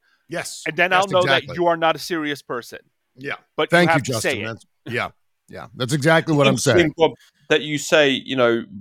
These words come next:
Speaker 3: Biden's walking right up to the line. I mean, he's literally in Poland right now, right?
Speaker 1: Yes.
Speaker 2: Yeah, seriously.
Speaker 1: <laughs>
Speaker 2: He's
Speaker 1: Yeah, he's
Speaker 2: literally walking up
Speaker 1: physically
Speaker 2: to the
Speaker 1: at
Speaker 2: line.
Speaker 1: the
Speaker 2: He's
Speaker 1: line.
Speaker 2: fifty miles away from the, uh,
Speaker 1: <laughs>
Speaker 2: from
Speaker 3: Yeah.
Speaker 2: the border.
Speaker 1: Yeah, great point.
Speaker 3: You, you know what
Speaker 1: Oh,
Speaker 3: I mean?
Speaker 1: man, you're right.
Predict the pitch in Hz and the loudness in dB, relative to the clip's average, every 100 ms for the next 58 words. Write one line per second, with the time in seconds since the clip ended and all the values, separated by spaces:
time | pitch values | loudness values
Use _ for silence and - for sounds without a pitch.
0 | - 123 120 110 98 107 127 113 101 107 | -2 2 2 0 -8 -6 -6 -6 0 2
1 | 101 101 - - 92 101 110 98 90 _ | 4 0 -4 -12 -6 0 2 2 -4 _
2 | _ _ - 120 123 113 135 143 127 135 | _ _ -8 0 0 0 -4 -4 -2 0
3 | 175 - 139 120 117 143 127 113 - 139 | 0 0 -2 -2 -4 -4 -4 -2 2 2
4 | 101 67 - - 87 98 87 - - _ | 2 -6 -12 -10 -10 -10 -12 -14 -20 _
5 | _ - 104 123 143 139 175 208 135 135 | _ 0 2 2 -2 -2 2 2 0 0
6 | - 247 311 - 285 165 175 175 180 170 | 4 4 4 2 2 2 2 4 4 4
7 | 170 175 175 196 202 180 196 170 180 185 | 2 2 2 2 2 4 6 4 2 -2
8 | 165 123 208 190 185 180 180 180 175 175 | 0 0 0 4 4 2 0 0 -2 -4
9 | 165 165 160 151 147 311 - - - - | -2 0 2 2 0 -2 -4 -6 -4 0
10 | 170 175 147 427 165 117 - 214 - 233 | 4 6 8 6 4 0 -2 -4 0 0
11 | 175 208 214 175 202 180 147 - - 120 | 0 0 0 0 0 2 0 -6 -10 -8
12 | 135 127 120 135 147 147 170 156 160 156 | -8 -8 -8 -4 -2 2 4 6 6 6
13 | 156 139 131 135 147 139 117 | 4 0 -2 -2 0 0 -2